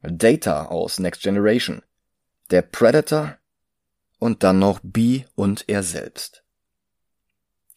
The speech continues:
Sie mag die Antwort, sie weist ihn aber auch darauf hin, dass sie in diesem Szenario eben die intergalaktische Superschurkin ist. Und er sagt, das hat er jetzt wohl mittlerweile gemerkt,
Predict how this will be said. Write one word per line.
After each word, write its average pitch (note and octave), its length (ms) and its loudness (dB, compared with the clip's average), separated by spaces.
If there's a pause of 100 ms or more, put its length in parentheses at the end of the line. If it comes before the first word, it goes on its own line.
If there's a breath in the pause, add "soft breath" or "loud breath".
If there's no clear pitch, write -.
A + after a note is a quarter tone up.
(100)
Sie G#2+ 160 -4
mag G2 340 0
die - 180 -6
Antwort, G2+ 560 -4 (600)
sie F#2+ 200 -8
weist G#2 200 0
ihn A2 80 4
aber F#2+ 120 2
auch E2+ 120 2
darauf G2 280 0
hin, G#2+ 240 -2 (480)
dass F2+ 220 -4
sie F#2+ 180 0
in F#2 80 2
diesem G2+ 220 -2
Szenario G2 680 0
eben G2 380 -4 (200)
die F#2+ 160 2
intergalaktische G#2+ 760 0
Superschurkin F2+ 720 -4
ist. - 280 -18 (1000)
Und G#2+ 120 -2
er G#2 120 4
sagt, A#2+ 200 2
das - 160 -4
hat A#2+ 120 -4
er D3 60 4
jetzt A2+ 220 -2
wohl A#2+ 120 4
mittlerweile G#2 460 2
gemerkt, F2 520 -2